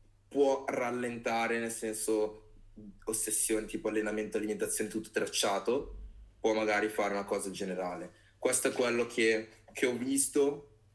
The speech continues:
quello che consi-, quello che ho consigliato magari a dei miei, dei miei clienti. O se no di pre-, prendersi ad esempio quando sei a livelli alti alti, ti prendi un personal chef che ti cucina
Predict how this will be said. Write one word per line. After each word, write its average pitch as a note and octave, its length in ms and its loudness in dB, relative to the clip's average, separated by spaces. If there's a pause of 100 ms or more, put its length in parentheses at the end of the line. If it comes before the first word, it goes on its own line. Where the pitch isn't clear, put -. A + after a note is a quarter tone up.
(140)
quello B2 200 0
che B2 100 -2
consi-, A#2+ 540 -4
quello A#2 200 -2
che A2+ 80 -2
ho A2 40 0
consigliato A2+ 580 -2
magari G2+ 680 -2
a G2 540 -4
dei F#2+ 280 -6
miei, F#2 600 -4 (400)
dei C3+ 140 -6
miei - 200 -4
clienti. F#2+ 680 -2 (220)
O A2+ 100 0
se A#2+ 120 4
no B2+ 100 4
di A#2+ 120 -2
pre-, A2+ 300 0 (240)
prendersi A2 380 0
ad G2+ 100 0
esempio G#2 320 0
quando G#2+ 180 2
sei G#2+ 140 2
a G#2 40 0
livelli G#2 300 2
alti G2+ 260 0
alti, F#2+ 400 -2
ti - 100 -20
prendi G2+ 200 0
un F#2+ 60 -6
personal G2 360 -2
chef F#2 340 -2
che - 100 -6
ti - 100 -14
cucina - 540 0